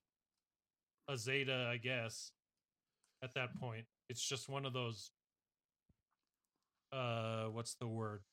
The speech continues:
F-, not frugal, the opposite of frugal. It's one of those frivolous Zetas that you could do, because it's still would get some use using it with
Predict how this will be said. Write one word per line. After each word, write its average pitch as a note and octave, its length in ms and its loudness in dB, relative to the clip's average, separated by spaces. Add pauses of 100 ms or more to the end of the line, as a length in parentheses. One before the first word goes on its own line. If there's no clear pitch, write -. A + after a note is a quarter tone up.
(260)
F-, C3+ 60 -16 (280)
not D3+ 240 2
frugal, C#3 520 2
the D3 100 6
opposite D#3+ 380 6
of A2+ 80 -2
frugal. G#2+ 440 -2 (220)
It's - 80 -8
one F#3+ 100 2
of E3+ 60 2
those D3+ 200 4 (100)
frivolous E3 500 4
Zetas B2 520 2 (420)
that B2+ 80 -2
you C3 200 2
could C3 300 4
do, A2 300 2 (340)
because C#3 220 0
it's C3+ 160 -2
still A3 560 8 (440)
would D3+ 200 0
get F3 180 8
some D3 240 2
use C#3+ 460 2 (120)
using C3 340 2
it B2 140 0
with B2 360 0